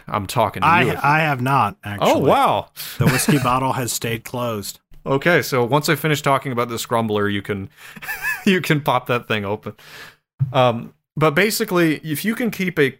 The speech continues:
Speaker 1: a group that you're trying to influence distracted, confused, shocked, terrified, and drunk all at the same time, you can do whatever you want with them. That's a fact. If you can keep them fat, lazy, complacent,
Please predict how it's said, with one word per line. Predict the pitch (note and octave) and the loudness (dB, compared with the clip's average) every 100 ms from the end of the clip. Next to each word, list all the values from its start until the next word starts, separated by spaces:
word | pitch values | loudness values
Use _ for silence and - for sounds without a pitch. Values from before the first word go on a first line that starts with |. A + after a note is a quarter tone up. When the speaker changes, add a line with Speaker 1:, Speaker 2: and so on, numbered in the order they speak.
| - | -4
Speaker 1:
a | C3+ | -2
group | B2+ A#2+ D#3+ A#3+ - | -2 2 4 4 0
that | E3 D3 | -2 0
you're | D#3 | -2
trying | D#3 C#3+ B2+ | 0 0 0
to | |
influence | A#2+ A2+ A#2+ A2 G#2 | -4 -4 -4 -4 -4
distracted, | - - C3 C3+ C#3 D#3+ D3+ D3 | -8 -4 0 0 -2 -4 -4 -6
confused, | A2+ G#2 - D3 D3 C#3+ C3 - _ _ _ _ - | -10 -10 -4 0 2 2 0 -8 _ _ _ _ -10
shocked, | - D#3 D3 - | 0 2 2 0
terrified, | C#3+ C#3 B2+ C3 B2 A#2+ B2+ - | 2 2 2 2 4 2 0 -2
and | B2+ C3+ A#2 | 0 2 0
drunk | A2 A2 A#2 D3+ F3+ - | -4 0 2 2 -2 -6
all | C3+ C#3 C#3+ | 0 2 2
at | |
the | B2+ | -2
same | - C3 B2 | -4 -2 -2
time, | A#2 A#2 B2 C3 | -2 -2 -2 -4
you | B2 | -4
can | B2+ A#2+ | -2 0
do | A#2 | 0
whatever | A2 G#2+ G#2 G#2 | 0 -2 0 -2
you | |
want | F#2+ F#2 | -2 -8
with | G2 | -10
them. | - - _ _ _ _ _ _ _ _ _ _ - - _ _ _ D3+ - | -10 -12 _ _ _ _ _ _ _ _ _ _ -20 -20 _ _ _ -14 -6
That's | A2+ - | -4 -4
a | G#2 | -4
fact. | G#2 F2 - - _ - _ - | -4 -4 -8 -20 _ -20 _ -4
If | A2+ | 0
you | C#3+ | 2
can | C#3+ B2+ | 0 -4
keep | B2+ A2+ | -4 -6
them | A#2+ G#2 G2 - _ _ - | -4 -4 -4 -12 _ _ -6
fat, | E3 D#3+ E3 | 0 0 2
lazy, | C#3+ C#3+ B2+ C3+ B2+ | 2 2 2 0 -2
complacent, | A#2+ A#2 C3+ B2 C3 A#2+ | -4 0 0 2 -2 -4